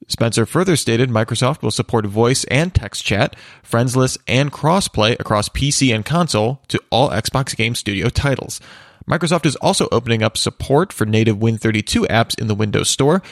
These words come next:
which previously was limited to Universal Windows Platform apps. Bloomberg reports that, according to sources, as a condition of approving the Sprint T-Mobile merger,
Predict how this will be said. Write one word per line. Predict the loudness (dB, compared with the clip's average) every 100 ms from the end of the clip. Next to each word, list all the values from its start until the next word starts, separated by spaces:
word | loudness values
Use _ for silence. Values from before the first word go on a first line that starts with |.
| -6
which | -2 -2
previously | 0 2 2 2 0
was | 0 0
limited | 0 2 2 0
to | -2
Universal | 2 2 2 2 2
Windows | 0 0 0 -2
Platform | -6 -6 -2 -2 -2 -4
apps. | -8 -6 -8 -8 _ _ _ _ _ _ _ _ _ _ _ _ _ _
Bloomberg | 2 4 4 2
reports | 0 2 0 2
that, | 0 0 -6
according | -4 -2 0
to | -2
sources, | 0 0 2 0 -2 -10 -12 -2
as | 0 0
a |
condition | 0 2 2 2
of | 0
approving | -2 0 2 2 0
the | 0
Sprint | -2 -2 -2
T-Mobile | 0 0 2 2 2
merger, | 0 2 0